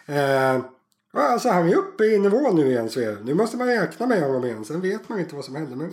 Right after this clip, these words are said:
väldigt bra Zverev. Eh, tvåa, Thiem, såklart.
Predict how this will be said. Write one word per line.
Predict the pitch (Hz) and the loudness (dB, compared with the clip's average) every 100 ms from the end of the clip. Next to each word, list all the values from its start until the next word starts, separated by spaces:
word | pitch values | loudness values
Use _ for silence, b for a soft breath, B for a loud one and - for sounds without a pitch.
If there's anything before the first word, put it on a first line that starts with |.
| - | -8
väldigt | 349 262 220 208 | -2 -2 -2 -2
bra | 185 | -2
Zverev. | 160 143 117 107 B B B B B B B B | -2 -4 -6 -12 B B B B B B B B
Eh, | 214 214 214 214 | 2 4 4 4
tvåa, | 220 262 247 262 269 - _ _ _ _ _ _ - | 2 2 4 2 -2 -10 _ _ _ _ _ _ -2
Thiem, | 214 233 240 - - | 0 0 -4 -12 -6
såklart. | 196 185 208 233 - | -4 0 2 0 -4